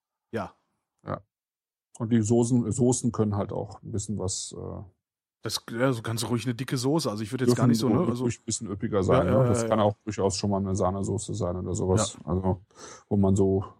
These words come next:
Speaker 2: traditionell eher so einen Grauburgunder oder Weißburgunder oder Chardonnay empfiehlt vielleicht, aber der hat halt auch, der hat halt echt Substanz hier, der Wein,
Speaker 1: Ja,
Speaker 2: ne? Der ist schon
Speaker 1: ja.
Speaker 2: ordentlich, ja.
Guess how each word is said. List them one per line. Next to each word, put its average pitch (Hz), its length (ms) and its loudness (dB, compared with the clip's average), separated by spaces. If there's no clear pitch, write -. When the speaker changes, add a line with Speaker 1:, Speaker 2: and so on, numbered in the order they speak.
Speaker 2:
traditionell 101 720 2
eher 95 220 2
so 95 80 2
einen 95 120 0
Grauburgunder 101 760 2
oder 90 180 2
Weißburgunder 107 640 2
oder 95 180 2
Chardonnay 101 460 2
empfiehlt 101 380 -2
vielleicht, 95 320 2
aber 98 160 2
der 98 160 2
hat - 180 -2
halt 95 240 -2
auch, 90 300 -6
der 107 100 0
hat 113 80 4
halt 104 180 2
echt 104 120 -2
Substanz 120 440 0
hier, 90 80 2
der 90 160 2
Wein, 90 160 2
Speaker 1:
Ja, 117 80 6
Speaker 2:
ne? 123 60 6
Der 123 100 6
ist 113 80 0
schon 107 160 4
Speaker 1:
ja. 95 60 -8
Speaker 2:
ordentlich, 92 460 -2
ja. - 120 -6